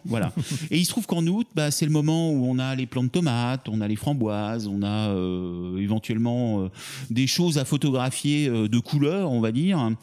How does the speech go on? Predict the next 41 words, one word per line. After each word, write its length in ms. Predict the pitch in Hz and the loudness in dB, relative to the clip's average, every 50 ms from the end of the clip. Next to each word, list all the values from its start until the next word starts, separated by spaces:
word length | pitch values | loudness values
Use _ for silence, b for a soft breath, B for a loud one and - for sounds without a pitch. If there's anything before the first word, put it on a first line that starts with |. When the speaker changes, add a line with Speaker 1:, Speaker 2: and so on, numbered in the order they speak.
| B B B B 151 127 - | B B B B -12 -8 -6
Speaker 1:
Euh, 640 | - 139 131 123 123 120 117 113 110 107 107 107 110 | -2 -2 0 0 0 0 0 0 0 0 0 0 0
donc 280 | 117 135 156 160 143 - | 2 2 0 0 -2 -2
j'attends 360 | - 151 151 143 - 175 170 165 | -2 -2 -2 -2 -2 -2 0 0
la 100 | 143 123 | -2 -2
première, 400 | - - 180 170 170 165 160 143 | -2 -2 0 0 2 2 2 2
votre 180 | 135 147 139 | 2 0 0
première 300 | - - 170 170 160 151 | 0 0 2 2 0 0
photo 300 | - 156 143 - 156 160 | 0 0 0 2 0 0
de 60 | 147 | -2
plant 200 | - - 151 147 | -2 -2 0 0
de 60 | 147 139 | 0 0
tomates, 480 | - 151 139 139 139 147 147 - - | 2 2 2 2 2 0 -2 -2 -2
euh, 180 | 127 110 104 101 | 0 0 2 2
nette. 400 | 110 123 143 185 - - - B B B B B 185 165 139 - | 2 2 0 0 -2 -6 -12 B B B B B -8 -10 -6 -2
Euh, 380 | 127 120 120 113 107 107 107 110 | 0 0 2 2 2 2 2 2
donc 240 | 127 151 151 143 - | 2 2 2 2 0
l'idée 360 | 180 170 170 190 190 180 165 | 0 2 2 2 2 2 2
est 20 | |
la 80 | 139 139 | 2 0
suivante, 520 | - - - 151 147 156 180 208 233 226 | 0 0 0 2 2 2 2 2 0 0
c'est 240 | 208 - - 175 156 | 0 0 0 0 0
d'arriver 360 | 143 143 143 151 160 170 180 | 0 0 0 0 0 0 0
à 80 | 165 147 | 0 -2
faire 420 | - - 160 151 147 135 123 117 B B B B B B B - | -2 -2 -2 -2 -2 -2 -4 -6 B B B B B B B -4
la 180 | 123 127 135 | -2 0 2
même 220 | 147 180 220 214 196 | 2 2 2 2 0
photo, 440 | - 180 - 170 160 175 208 233 - _ b b b b - | 0 0 0 0 0 0 0 -4 -6 _ b b b b -2
mais 80 | 131 | 0
avec 160 | 135 143 139 | 0 0 0
des 140 | 131 147 147 | 0 0 2
mises 220 | 151 180 202 175 185 | 4 4 4 2 2
au 60 | 175 | 0
point 240 | - - 196 190 180 | -2 -2 -2 -2 -2
différentes 640 | 160 151 - - 147 135 139 147 180 202 - - 131 117 117 B B B B B - | -2 -4 -4 -4 -2 -2 -2 -4 -4 -6 -6 -6 -6 -8 -8 B B B B B -12
de 400 | 117 113 113 160 165 160 151 139 117 - - | -6 0 2 2 4 4 2 0 -4 -4 -2
l'objet 580 | - 117 156 180 180 156 147 151 170 165 160 151 | 0 0 2 2 0 -2 -2 -2 0 0 -2 -2
du 160 | 131 123 117 | -4 -6 -6
premier 280 | - - 143 127 123 | -6 -4 -4 -2 -2
plan 300 | 117 - 139 139 156 208 B B B B B B | -2 -4 -4 -6 -6 -6 B B B B B B
jusqu'à 380 | - 110 151 175 - - - 175 | -4 -2 0 0 0 0 0 -2
l'infini. 380 | 165 156 - - 143 123 107 | -2 -2 -2 -2 -2 -2 -4